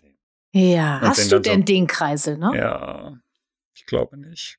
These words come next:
Speaker 2: Daran dürfen wir arbeiten.
Speaker 1: Das wär's.
Speaker 2: Ja. Ja,
Speaker 1: Also
Speaker 2: das
Speaker 1: der
Speaker 2: heißt
Speaker 1: Kreisel ist dann vielleicht mein Symbol für ein Spielzeug, ne?
Speaker 2: Probier dich aus.
Speaker 1: Ja.
Speaker 2: Ja. Guck mal, das gefällt mir. Wie geht's dir
Speaker 1: Hm.
Speaker 2: damit?
Speaker 1: Ich find das super.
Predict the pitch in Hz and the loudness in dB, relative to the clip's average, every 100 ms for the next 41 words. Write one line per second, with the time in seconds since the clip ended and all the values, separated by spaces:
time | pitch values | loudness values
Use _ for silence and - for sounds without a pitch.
0 | _ 185 180 175 175 190 180 165 - 170 | _ -2 0 2 0 -2 -2 -2 -2 -4
1 | 180 180 - 202 _ _ _ - 147 - | -8 -8 -4 -6 _ _ _ -8 -4 -4
2 | - - - - - 196 185 180 185 _ | -6 -10 -6 -6 -2 2 2 0 -8 _
3 | _ - 185 110 110 127 120 - 113 127 | _ -6 -4 0 0 2 0 -2 -2 0
4 | 147 147 143 127 127 117 - 107 104 - | 0 -2 -4 -4 -2 -4 -4 -2 -2 -4
5 | 104 101 113 113 107 98 98 95 - 95 | -4 -2 -4 -6 -6 -4 -6 -6 -10 -8
6 | 85 - _ 113 - - - - _ - | -8 -10 _ -16 -12 -10 -10 -12 _ -4
7 | 165 165 147 175 - 254 165 - - - | 2 2 2 -2 0 0 -2 -6 -16 -8
8 | 135 120 _ _ 170 214 277 165 - _ | -8 -8 _ _ 0 2 0 -4 -8 _
9 | _ _ _ _ 151 135 - - 214 - | _ _ _ _ -4 -4 -8 -4 -2 -2
10 | 196 - 147 170 185 208 247 - 175 156 | -6 -2 -2 0 0 0 -2 2 2 2
11 | 143 131 - _ _ _ _ _ _ _ | -4 -10 -20 _ _ _ _ _ _ _
12 | _ _ _ 123 - 156 147 131 - - | _ _ _ -4 0 -2 0 0 2 0
13 | 143 98 73 | 0 -2 -2